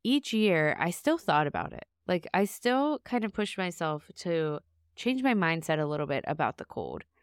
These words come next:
to change the way I thought about the cold, to change the way I talked about the cold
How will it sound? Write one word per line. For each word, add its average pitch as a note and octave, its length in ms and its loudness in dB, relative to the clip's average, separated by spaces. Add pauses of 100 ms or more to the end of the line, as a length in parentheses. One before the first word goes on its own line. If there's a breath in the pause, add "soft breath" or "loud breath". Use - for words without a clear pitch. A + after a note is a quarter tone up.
to F#3+ 80 -14
change B3 300 0
the A#3+ 80 2
way G3 160 2
I D#3+ 40 -4
thought E3+ 260 2
about F3+ 200 0
the - 80 -8
cold, E3+ 440 0 (360)
to - 80 -20
change F#3+ 240 -4
the F3+ 140 -4
way D#3 160 0
I B2+ 80 -4
talked - 340 -2
about E3+ 220 4
the F3 80 0
cold E3+ 500 4